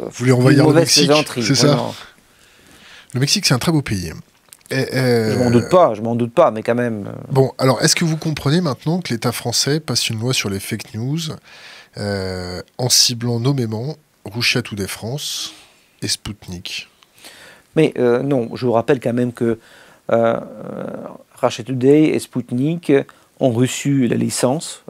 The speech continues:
Speaker 2: euh, de l'État français et travaillent, euh, en France comme d'autres, euh, mass médias, euh, étrangers. Euh, il y a quelques, euh,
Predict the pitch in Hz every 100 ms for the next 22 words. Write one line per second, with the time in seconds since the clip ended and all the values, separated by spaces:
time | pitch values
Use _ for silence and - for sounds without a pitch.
0 | - 127 120 - 127 117 113 127 123 113
1 | - 110 - 117 107 160 - _ - _
2 | _ - 113 117 113 - - 139 120 123
3 | 143 156 - 117 120 - 127 113 - 123
4 | 156 - 127 127 151 - 131 123 _ -
5 | _ - 123 120 120 127 - 123 117 120
6 | 117 117 - 117 117 110 113 - - 127
7 | 170 120 _ _ - - - - - 120
8 | 123 120 - _ - 143 170 165 175 170
9 | 170 170 170 - 123